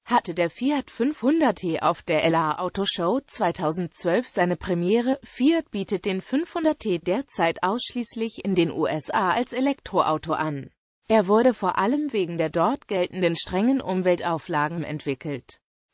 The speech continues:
Der fünfhundert T hat eine neu gestaltete Frontpartie und überarbeitete Seitenschweller, Radkappen und Heckspoiler sowie neue, aerodynamisch gestaltete fünfzehn Zoll große Räder. Die erste Produktionscharge war nach kurzer Zeit vergriffen.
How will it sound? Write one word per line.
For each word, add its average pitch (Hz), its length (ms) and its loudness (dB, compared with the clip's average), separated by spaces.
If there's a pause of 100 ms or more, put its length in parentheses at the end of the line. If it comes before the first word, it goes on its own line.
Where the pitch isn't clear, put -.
Der 233 160 6
fünfhundert 311 600 0
T 277 240 0
hat 226 180 -2
eine 175 180 0
neu 170 220 2
gestaltete 214 760 0
Frontpartie 190 1000 -2
und 185 200 -4
überarbeitete 196 840 -2
Seitenschweller, 165 840 0
Radkappen 185 680 0
und 247 240 -2
Heckspoiler 175 760 -2
sowie 196 260 0
neue, 170 420 -2 (360)
aerodynamisch 214 1120 2
gestaltete 196 600 0
fünfzehn 269 600 -2
Zoll 170 320 2
große 202 520 0
Räder. 170 380 0
Die - 200 -4
erste 202 380 -2
Produktionscharge 240 1200 -2
war 180 160 4
nach 170 240 -2
kurzer - 400 -2
Zeit 160 280 -2
vergriffen. 240 720 -2